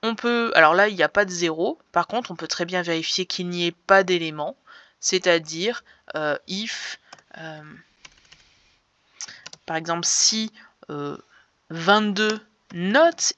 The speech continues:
in L, on va lui demander, euh, print,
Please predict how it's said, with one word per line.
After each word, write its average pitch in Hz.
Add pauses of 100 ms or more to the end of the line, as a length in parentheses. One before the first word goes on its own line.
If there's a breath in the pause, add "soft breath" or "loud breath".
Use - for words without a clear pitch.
in 226 (400)
L, 160 (1200 soft breath)
on 175
va 185
lui 165
demander, 156 (340 soft breath)
euh, 147
print, 202